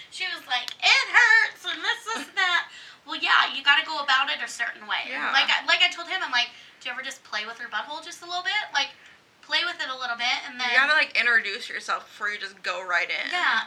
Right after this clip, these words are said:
Speaker 1: you know, I mean
Speaker 2: You can't just intrude on somebody's house.
Speaker 1: No, you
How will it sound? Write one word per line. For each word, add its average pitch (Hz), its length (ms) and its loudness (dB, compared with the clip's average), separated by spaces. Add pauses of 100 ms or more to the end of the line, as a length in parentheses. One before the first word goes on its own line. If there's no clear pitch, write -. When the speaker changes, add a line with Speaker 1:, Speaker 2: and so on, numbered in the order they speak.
Speaker 1:
you 277 160 -8
know, 269 140 -8 (200)
I 277 120 -6
mean 285 280 -14 (140)
Speaker 2:
You 226 80 -10
can't 254 240 -4
just 240 160 -8
intrude 208 460 -4
on 196 180 2
somebody's - 400 -12
house. - 800 -2
Speaker 1:
No, 339 360 -4 (200)
you 277 300 -14